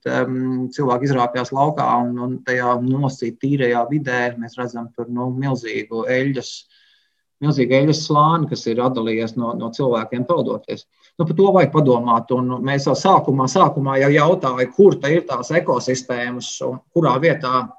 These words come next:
mums būtu īpaši jāuzmanās. Protams, visur mums attieksme ir pret, ā, pret šīm ekosistēmām, vai tā ir pilsētas vide un pilsētas vidē es-, esošais dīķis vai, vai, vai upe, vai tas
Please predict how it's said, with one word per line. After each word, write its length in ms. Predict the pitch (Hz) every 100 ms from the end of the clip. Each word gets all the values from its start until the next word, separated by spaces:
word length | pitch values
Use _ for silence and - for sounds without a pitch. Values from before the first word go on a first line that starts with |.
| _ _
mums 260 | 131 120
būtu 460 | 135 143 - 131 127 127 _ -
īpaši 600 | 175 196 - 117 - 135
jāuzmanās. 480 | 117 - 113 - -
Protams, 300 | 165 120 135
visur 400 | 185 - 131 113
mums 220 | 117 131
attieksme 480 | 139 120 113 - -
ir 80 | 123
pret, 160 | 117 - -
ā, 180 | 117 117
pret 240 | 120 -
šīm 160 | 123 180
ekosistēmām, 720 | 131 117 - 123 123 120 117
vai 80 | -
tā 160 | 123
ir 100 | 123
pilsētas 520 | 156 156 156 117 - 127
vide 320 | 139 127 117 _ _ _ _ _
un 80 | 117
pilsētas 420 | 156 156 127 113
vidē 200 | 135 123 156
es-, 120 | 160
esošais 500 | 151 117 117 113 123
dīķis 440 | 131 139 156 - 123
vai, 140 | 120 120 123
vai, 200 | 123 117
vai 140 | 123 135
upe, 380 | 190 - 131 - _ _ _
vai 100 | 127 127
tas 180 | 135